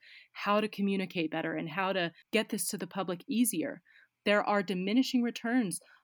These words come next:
on how much better we can communicate this stuff while also battling the constant, non-ending stream of disinformation.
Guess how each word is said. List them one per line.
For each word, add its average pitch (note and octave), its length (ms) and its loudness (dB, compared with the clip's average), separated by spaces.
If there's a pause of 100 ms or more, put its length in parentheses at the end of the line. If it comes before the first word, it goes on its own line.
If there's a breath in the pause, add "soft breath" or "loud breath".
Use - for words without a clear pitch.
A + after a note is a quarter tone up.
(100)
on F#3 160 -4
how G#3 260 0
much A#3 240 0
better A#3+ 260 2
we A3 120 0
can F#3 200 -6
communicate G3 640 -2
this F#3+ 160 -6
stuff G#3+ 340 0 (480 soft breath)
while F#3 340 2
also G#3+ 360 0
battling F3 720 -2
the F3+ 80 -6
constant, G#3 800 -4
non-ending F#3 720 0
stream D#3 500 -4
of E3 200 -6 (100)
disinformation. F3+ 800 -6